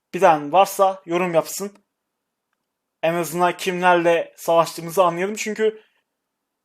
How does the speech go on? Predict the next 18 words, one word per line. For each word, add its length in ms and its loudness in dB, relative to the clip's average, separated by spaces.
gerçek 380 4
oyuncu 360 2
da 340 2
bot 440 4
da 300 2
aynı 320 6
karakteri 460 2
alıyor 240 0
ve 140 0
bu 100 -8
da 120 4
benim 140 -2
kafamı 360 -6
karıştırıyor. 500 -4
Neyse 280 0
videoyu 220 0
çok 160 -6
uzatmayayım. 540 -4